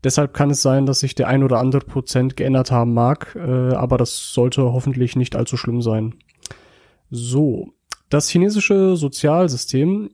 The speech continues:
ist gar nicht allzu unterschiedlich von dem deutschen. Äh, Arbeitgeber und Arbeitnehmer müssen ihre Beiträge leisten, wobei der Arbeitgeber zur Zurückhaltung und Abführung des Beitrags verpflichtet ist, also so wie hier auch.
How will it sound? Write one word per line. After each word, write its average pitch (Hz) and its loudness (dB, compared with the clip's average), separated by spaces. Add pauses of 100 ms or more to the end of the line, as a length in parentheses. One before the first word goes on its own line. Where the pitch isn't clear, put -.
ist - -2
gar 143 2
nicht 175 0
allzu 175 -2
unterschiedlich 165 0
von 143 0
dem 131 0
deutschen. 135 0 (680)
Äh, - -8
Arbeitgeber 127 2
und 160 4
Arbeitnehmer 151 4
müssen 180 0
ihre - -2
Beiträge 190 2
leisten, 185 0
wobei 123 2
der 113 0
Arbeitgeber 135 0
zur 120 -4
Zurückhaltung 165 0
und 131 0
Abführung 160 2
des 123 -2
Beitrags 123 -2
verpflichtet 123 -2
ist, 117 -10
also 156 0
so 139 0
wie 127 2
hier 120 0
auch. 98 -6